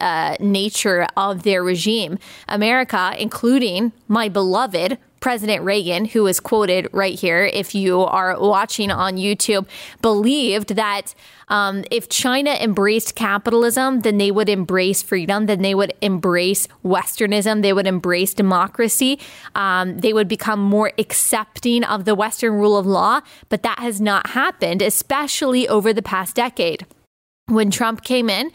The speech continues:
his concern was and is that China is taking, uh, advantage of America economically. They're stealing our intellectual property, which is true.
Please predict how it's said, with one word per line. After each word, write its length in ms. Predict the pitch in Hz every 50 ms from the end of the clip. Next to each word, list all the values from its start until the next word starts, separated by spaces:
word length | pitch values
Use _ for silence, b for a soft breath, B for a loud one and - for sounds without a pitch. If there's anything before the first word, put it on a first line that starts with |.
| B B B B B B
his 240 | - 277 277 254 -
concern 520 | - 302 262 233 - 247 226 240 240 226
was 460 | 208 196 208 226 240 220 - - - - -
and 200 | 220 233 220 - -
is 360 | - 190 180 196 233 254 226
that 160 | - 233 196 196
China 260 | - 214 208 214 226
is 140 | 214 202 -
taking, 500 | - 226 208 - 220 208 208 190 180 - -
uh, 220 | 196 190 175 170 -
advantage 800 | - 202 180 160 190 196 202 202 214 214 - 254 240 240 196 - - -
of 240 | 196 196 208 208
America 400 | 214 214 208 208 214 220 - -
economically. 880 | - - 220 - - 208 202 202 208 214 220 220 - 240 226 220 220 220 B B B B B -
They're 120 | 220 202
stealing 500 | - - - - 220 233 233 240 240 233
our 200 | 214 220 214 214
intellectual 680 | - - 202 - 214 202 202 208 208 - - 220 202 190
property, 540 | - - 220 185 208 - - 226 208 208
which 220 | 190 180 185 - -
is 160 | 180 - -
true. 400 | - - 208 202 202 196 202